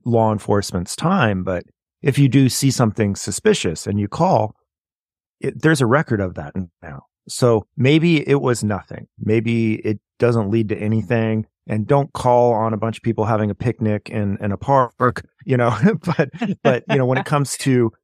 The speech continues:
Speaker 1: a, an actual suspicious behavior, like, maybe you saw a car parked in, in a parking lot and you saw a man and a woman arguing or something happening and you call on that.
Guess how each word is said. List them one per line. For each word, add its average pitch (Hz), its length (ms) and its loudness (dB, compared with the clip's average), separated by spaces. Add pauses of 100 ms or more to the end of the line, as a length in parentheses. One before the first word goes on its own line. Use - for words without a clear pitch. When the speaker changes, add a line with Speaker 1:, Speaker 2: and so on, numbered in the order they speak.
(380)
Speaker 1:
a, 127 180 0
an 127 120 2
actual 127 360 0
suspicious - 560 -2
behavior, 123 320 0 (300)
like, 92 180 -4
maybe 120 260 2
you 127 180 -2
saw 117 340 0
a 110 60 0
car 143 440 2
parked - 540 -4
in, 107 160 -4
in 101 160 -2
a 95 100 -4 (100)
parking 156 360 0
lot 87 300 -6
and 107 180 0
you 110 60 -4
saw 110 440 2
a 107 120 0
man 107 260 2
and 107 100 2
a 104 40 0
woman 104 280 0
arguing 107 640 2
or 90 220 -4
something 104 400 -2
happening 92 540 -4
and 95 100 -4
you 107 80 -4
call 95 300 0
on 87 160 -4
that. 73 240 -12